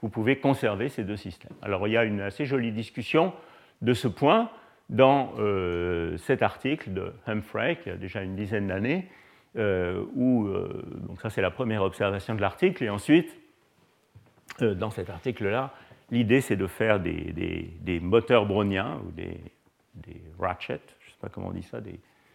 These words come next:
des potentiels en crécelle, dans lesquels on fait varier ce niveau et on construit un moteur brownien réversible. Bon, alors, euh, je m'aperçois que j'ai déjà dépassé légèrement, euh, la première heure,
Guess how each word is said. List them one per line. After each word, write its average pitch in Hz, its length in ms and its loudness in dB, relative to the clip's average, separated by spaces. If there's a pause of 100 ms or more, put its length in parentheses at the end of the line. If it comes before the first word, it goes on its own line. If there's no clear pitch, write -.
(460)
des 107 200 -12
potentiels - 540 -6
en 92 100 -4
crécelle, 120 520 -8 (800)
dans 117 100 0
lesquels 110 260 4
on 113 60 4
fait 107 140 2
varier 117 340 4
ce - 140 -6
niveau 120 360 6
et 113 120 2
on 92 120 -4
construit 110 380 -6
un 113 60 -6
moteur 98 320 -2
brownien 95 360 -4
réversible. 92 600 -8 (2500)
Bon, 147 400 8
alors, 160 360 8
euh, 131 400 8
je 113 100 0
m'aperçois 160 540 0
que 120 320 2
j'ai 113 120 -2
déjà 120 460 -2
dépassé 117 500 -4
légèrement, 113 680 -2
euh, 90 60 -2
la 90 100 -4
première 104 460 -2
heure, 135 480 2